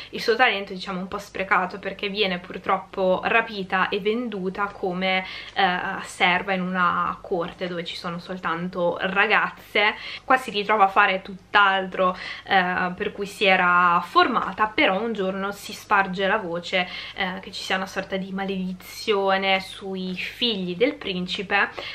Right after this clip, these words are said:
eh, ma questa cosa la incuriosisce un tantino, ci sono delle cose un po' sospette, potrebbe essere una malattia, un qualcosa del genere. Per adesso molto carino, intrigante,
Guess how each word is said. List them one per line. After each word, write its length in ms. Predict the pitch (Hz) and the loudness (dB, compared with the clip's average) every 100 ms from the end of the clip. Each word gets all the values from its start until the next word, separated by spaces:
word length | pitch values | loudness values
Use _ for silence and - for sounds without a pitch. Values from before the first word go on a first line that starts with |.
| - | -2
eh, 80 | 202 | 2
ma 840 | 180 175 - - 190 196 190 180 - | 2 0 -4 -6 -8 -4 0 0 -2
questa 240 | - 196 | -12 -8
cosa 400 | 190 190 185 175 | -2 0 2 2
la 100 | 202 | 2
incuriosisce 1000 | 202 202 214 202 196 208 185 - - 190 185 | 0 -2 -4 -2 -2 -2 -2 -2 2 2 2
un 180 | 196 190 | -4 -2
tantino, 380 | 208 202 233 | -2 0 0
ci 120 | 202 196 | 0 -4
sono 220 | 196 190 | -4 -2
delle 180 | 185 190 | 0 0
cose 240 | 208 196 | 0 0
un 120 | 185 | -2
po' 160 | 185 190 | 0 0
sospette, 880 | - 202 - - - 233 240 - 226 | -2 -12 -12 -8 2 2 2 -6 -4
potrebbe 400 | 202 196 185 190 | -2 -2 2 2
essere 440 | 190 - 196 190 - - - | 0 -2 2 2 -2 -14 -6
una 380 | 202 180 185 185 - | 0 2 2 -2 -6
malattia, 800 | 185 180 185 - - 247 247 220 | -2 -2 -2 -10 -6 2 4 4
un 140 | 208 | 2
qualcosa 400 | 196 196 202 190 | -4 -4 -2 0
del 180 | 208 320 | 4 4
genere. 300 | 202 180 185 | 4 0 2
Per 140 | 285 | 4
adesso 600 | 440 247 - - 311 302 | 4 4 2 -2 2 4
molto 320 | 269 226 240 262 | 4 0 -2 -4
carino, 380 | 240 214 202 | -2 -2 0
intrigante, 880 | 220 226 220 185 175 190 202 226 226 | -2 -4 -4 0 0 -2 -4 0 0